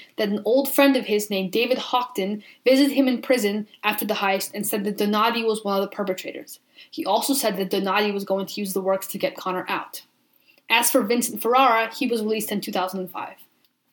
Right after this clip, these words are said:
Connor got out in two thousand, but he had a massive heart attack in ninety-eight that seriously impaired his long-term memory.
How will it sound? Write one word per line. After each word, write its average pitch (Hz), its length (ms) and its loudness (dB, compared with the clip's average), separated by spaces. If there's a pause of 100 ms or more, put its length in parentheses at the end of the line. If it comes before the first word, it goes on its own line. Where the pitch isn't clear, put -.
(100)
Connor 294 380 6
got 247 100 6
out 240 180 4
in - 60 -6
two - 120 -10
thousand, 208 580 0
but 202 100 -8
he - 140 2
had 226 120 4
a - 20 2
massive 226 360 4
heart 226 160 2
attack 202 340 -4
in 208 60 -2
ninety-eight 196 540 0 (200)
that 214 120 0
seriously 254 380 2
impaired 214 300 -2
his 202 140 -4
long-term 190 420 -2
memory. - 420 -8